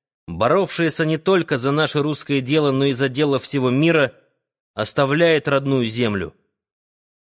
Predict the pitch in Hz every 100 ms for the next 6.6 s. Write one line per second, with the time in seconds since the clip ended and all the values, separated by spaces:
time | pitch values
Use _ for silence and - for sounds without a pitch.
0 | - 92 131 165 165 185 175 156 170 143
1 | 143 113 80 - _ _ _ _ _ _
2 | _ 113 127 165 165 165 180 156 156 185
3 | 160 - 170 - 151 151 170 156 143 147
4 | 139 170 160 131 _ _ _ _ - 110
5 | - 135 147 - 180 - 185 170 170 165
6 | 160 139 143 147 175 156